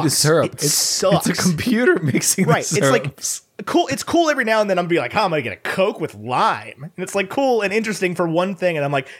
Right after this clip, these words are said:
Speaker 2: "Okay, this is re-, just really limey."
Speaker 1: Okay, so, uh, when Emily was pregnant, we had to go to the hospital a lot, and they have those in, like, the hospital cafe, and I'd always be like, "Oh man, a Doctor Pepper vanilla,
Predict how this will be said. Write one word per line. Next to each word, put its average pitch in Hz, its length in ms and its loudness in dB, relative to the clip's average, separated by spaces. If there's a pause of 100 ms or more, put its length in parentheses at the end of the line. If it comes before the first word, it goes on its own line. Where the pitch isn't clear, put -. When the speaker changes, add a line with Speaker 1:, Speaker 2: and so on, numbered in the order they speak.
Speaker 2:
"Okay, 180 200 0
this 151 140 -2
is 147 120 0
re-, 143 160 0
just 123 160 -8
really 135 200 0
limey." 107 480 -2 (260)
Speaker 1:
Okay, 160 260 0
so, 135 640 2
uh, 110 560 2
when 139 260 0
Emily 156 300 0
was 131 160 2
pregnant, 117 480 -4
we 113 100 0
had 127 120 0
to 117 60 -2
go 113 80 0
to 107 60 -2
the 101 100 0
hospital 104 400 -4
a - 40 -6
lot, 95 280 -2
and 117 160 0
they 123 140 2
have 120 300 0
those 110 440 0
in, 139 120 -2
like, 107 160 -2
the 101 80 -4
hospital 156 420 -2
cafe, 185 600 -2 (340)
and 143 140 0
I'd 135 100 2
always 135 200 2
be 135 120 -4
like, 117 280 -2 (260)
"Oh 127 200 0
man, 139 400 0
a 120 100 -2
Doctor 254 380 -2
Pepper 208 360 -2
vanilla, 139 680 -2